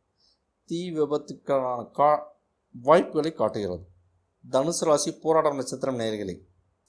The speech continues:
ரெண்டாயிரத்தி இருபத்தி நாலு ஜூலை மாதம் என்ன நடக்கும்?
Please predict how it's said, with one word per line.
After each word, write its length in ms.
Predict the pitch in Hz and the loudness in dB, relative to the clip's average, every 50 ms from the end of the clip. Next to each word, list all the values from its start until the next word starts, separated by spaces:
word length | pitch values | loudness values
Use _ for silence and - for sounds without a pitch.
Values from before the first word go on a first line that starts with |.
| _ _ _ _ _ _ - | _ _ _ _ _ _ -8
ரெண்டாயிரத்தி 440 | 131 135 147 160 156 156 156 - | -4 2 4 4 4 4 0 -2
இருபத்தி 420 | 147 139 135 143 147 147 - - 143 | 0 2 2 2 2 0 -4 -4 -2
நாலு 240 | 131 120 110 101 - - _ - 123 | 0 0 0 -2 -4 -8 _ -20 -16
ஜூலை 460 | 120 - 175 175 190 208 208 202 180 | -10 -6 0 2 2 2 2 2 0
மாதம் 280 | 151 139 135 143 156 | 0 0 0 0 -2
என்ன 300 | 156 123 110 113 120 123 | -4 -4 -4 -4 -4 -2
நடக்கும்? 440 | 120 113 107 117 - - - 104 _ | -2 -2 -2 -2 -4 -8 -12 -20 _